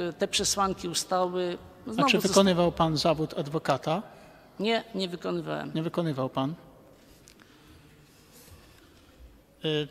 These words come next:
Speaker 2: czy znana jest, czy zna pan osobiście lub jest pan spokrewniony z osobą pana pułk-, pułkownika Aleksandra Lichockiego
Speaker 1: Nie.
Speaker 2: z Wojskowych Służb Informacyjnych?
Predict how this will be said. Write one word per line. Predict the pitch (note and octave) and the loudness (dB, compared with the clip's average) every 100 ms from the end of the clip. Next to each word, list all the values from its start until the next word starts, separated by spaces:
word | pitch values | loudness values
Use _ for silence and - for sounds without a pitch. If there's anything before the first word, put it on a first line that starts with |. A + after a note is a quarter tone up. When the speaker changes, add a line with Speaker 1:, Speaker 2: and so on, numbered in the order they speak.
| - - | -10 -4
Speaker 2:
czy | F3 E3+ E3 E3 - - - - D#4+ | 0 0 0 -2 -8 -18 -20 -20 -10
znana | C#3+ E3 F3+ F3 D#3 | -4 0 0 0 0
jest, | D#3 - - | -2 -6 -6
czy | - - - | -6 -6 -6
zna | D#3 F#3+ | 2 4
pan | F#3 E3 - | 4 2 0
osobiście | - E3 D#3 D#3+ - D3 | -2 -2 0 0 0 -2
lub | C3+ D3 | -4 -2
jest | E3+ E3+ - | -2 -2 2
pan | D3+ D3+ D3 - D3 | 2 2 -2 -6 -8
spokrewniony | - D#3+ D#3+ D#3 E3 D#3 D3 C3+ | -4 -4 -2 -2 0 2 2 0
z | B2+ - | -2 -4
osobą | D#3 - E3 D#3 D3+ | -4 0 2 2 -2
pana | C#3+ D3 C#3+ C#3 C#3 - - - - - - - | 2 2 2 0 -2 -6 -20 -20 -20 -20 -6 0
pułk-, | D#3 - - - | 0 0 -8 -2
pułkownika | E3+ D#3+ D3 D#3+ D#3 D3 C3 B2+ - - - - - | 2 2 2 0 2 2 2 0 -8 -18 -18 -12 -2
Aleksandra | D#3 D#3 - D#3+ D#3+ D#3 | 0 2 4 4 4 2
Lichockiego | D3 D#3 D#3+ - - E3+ C#3 C#3+ D#3 - | 0 0 -2 0 0 0 4 4 4 2
Speaker 1:
Nie. | E3 | 0
Speaker 2:
z | |
Wojskowych | D3+ D#3 - E3+ D#3 - | 0 0 4 4 4 0
Służb | E3 D#3 - | 0 -2 -2
Informacyjnych? | D3 D3 C3 C3+ - A#2 A2+ G#2+ - | 0 2 2 0 0 -4 -6 -10 -14